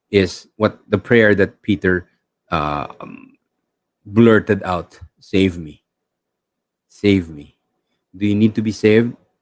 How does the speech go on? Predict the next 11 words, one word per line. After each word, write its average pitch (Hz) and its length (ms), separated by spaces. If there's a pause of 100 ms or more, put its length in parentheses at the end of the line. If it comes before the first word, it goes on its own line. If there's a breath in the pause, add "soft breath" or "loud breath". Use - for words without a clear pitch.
(320)
You 92 140
can 92 160
call 104 240
on 107 80
Jesus 95 400
and 95 180
tell 95 220
him, 90 160
"Save 92 400
me." 76 240 (720)
Okay? 101 400